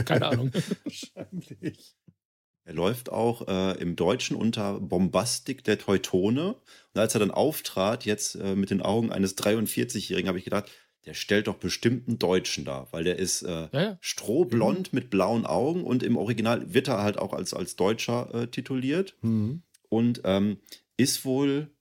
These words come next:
Speaker 3: so wie ich gelesen habe, eine kleine Wiedergutmachung vom Filmteam, weil es wohl ein Asterix-Band gibt, wo die Deutschen sehr, sehr böse und grobschlächtig
Speaker 2: Mhm.
Speaker 3: und, äh, kampfeslustig dargestellt werden.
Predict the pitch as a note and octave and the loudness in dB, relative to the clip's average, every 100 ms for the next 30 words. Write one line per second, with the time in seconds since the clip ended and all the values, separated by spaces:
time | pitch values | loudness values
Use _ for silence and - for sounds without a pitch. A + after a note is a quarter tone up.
0 | _ - F2+ G2+ A2 F#2+ F2+ B2 C3+ B2 | _ -12 -4 0 0 2 2 2 2 0
1 | A#2+ A#2+ G2+ - F2+ G2 B2 G#2 G#2+ E2+ | 0 0 0 0 0 2 2 0 0 0
2 | F#2 C3+ D3+ C#3+ C#3+ - D3 C#3 C3+ B2+ | 2 -2 0 -2 -2 -4 -6 -6 -8 -4
3 | C3 C3+ - C3+ A#2 G#2+ - A2+ G2 - | -4 -4 -4 -2 2 0 0 0 0 2
4 | - - C3 - - F#2+ B2 B2+ A#2+ A2+ | 0 0 -4 -6 -2 0 0 -2 -4 -2
5 | G2+ F#2 F#2+ - G#2 - G#2 G2 G2+ E2 | -2 2 2 2 -2 0 0 2 0 2
6 | F#2+ A2 A#2+ G#2 E2+ - F2+ B2 - F#2 | 2 2 2 0 -2 0 2 2 0 0
7 | G3+ - A2+ C#3+ D3+ D3+ F3+ - E2 D#2 | 0 0 0 2 4 4 2 0 -4 -2
8 | F#2 A#2+ G#2+ F2 E2+ - D#2 D#2 D#2 E2+ | 0 2 0 -2 -4 -6 -10 -6 -6 -6
9 | - E2+ - - A2+ | -8 -12 -10 -8 -8